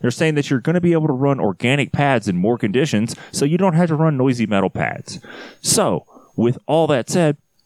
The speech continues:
I don't need to run Mavens 'cause I already run the smallest rotor I can run on the rear of my stump jumper, and that bitch stops fine. I'm ripping knobs off aggressors,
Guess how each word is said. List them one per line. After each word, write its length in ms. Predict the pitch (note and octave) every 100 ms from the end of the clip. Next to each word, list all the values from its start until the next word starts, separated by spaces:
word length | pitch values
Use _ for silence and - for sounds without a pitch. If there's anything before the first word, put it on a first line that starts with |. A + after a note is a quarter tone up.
| _
I 180 | - A3
don't 220 | B3+ A3+
need 180 | E3 E3+
to 80 | C3+
run 240 | C#3+ B2+
Mavens 400 | A#2+ F3+ D3+ C3+
'cause 140 | C3+ D3
I 60 |
already 260 | E3+ G#3 D#3
run 200 | C3 D#3
the 120 | D3
smallest 580 | C#3 - B2+ D3 D3 A#2+
rotor 340 | A2 C3 C3+
I 60 | B2+
can 160 | A2+
run 180 | G#2 A2+
on 80 | C#3+
the 80 | A2
rear 200 | G2 C3+
of 60 |
my 100 | A#2
stump 280 | F2+ C3+ A#2+
jumper, 300 | D3+ D3+ E3 - -
and 180 | C3+ D3
that 200 | G#3 F#3+
bitch 160 | F3
stops 480 | - - C3+ C3 -
fine. 400 | - D#2+ A1+ -
I'm 220 | - D#3+ E3
ripping 300 | F3+ E3 B2
knobs 320 | A#2+ A#2+ A#2+
off 180 | A2+ C3
aggressors, 580 | F2+ F2 E2 G2 G2+